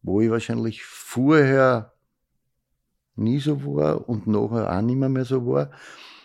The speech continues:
das hat er kennen. Aber er hat kein fußballisches Fachwissen gehabt. Und was er vor allen Dingen überhaupt nicht gehabt hat, war Menschenführung. Die hat er überhaupt nicht gehabt. Und, äh,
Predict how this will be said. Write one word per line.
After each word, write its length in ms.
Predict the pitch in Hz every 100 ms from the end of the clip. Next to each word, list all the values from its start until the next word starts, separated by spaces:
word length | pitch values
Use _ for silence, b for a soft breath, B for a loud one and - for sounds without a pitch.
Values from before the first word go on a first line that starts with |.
| B
das 180 | - 120
hat 100 | 123
er 60 | 117
kennen. 440 | - 113 107 69 - _ -
Aber 300 | 82 92 101
er 160 | 98
hat 180 | 101 101
kein 160 | - 95
fußballisches 600 | - 98 - 87 85 -
Fachwissen 480 | 85 85 90 - 95
gehabt. 200 | 92 -
Und 160 | 90
was 160 | 101 98
er 120 | 98 85
vor 160 | - 104
allen 140 | 113
Dingen 240 | 104 101
überhaupt 400 | - - 110 -
nicht 160 | 110 104
gehabt 280 | - 101 -
hat, 160 | 92 -
war 120 | 92
Menschenführung. 720 | 95 98 - 87 - 80 85 B B B _
Die 60 | 92
hat 80 |
er 80 | 98
überhaupt 320 | 92 85 -
nicht 120 | 76 -
gehabt. 360 | 82 - -
Und, 280 | - - - _ B B B B B
äh, 220 | - 85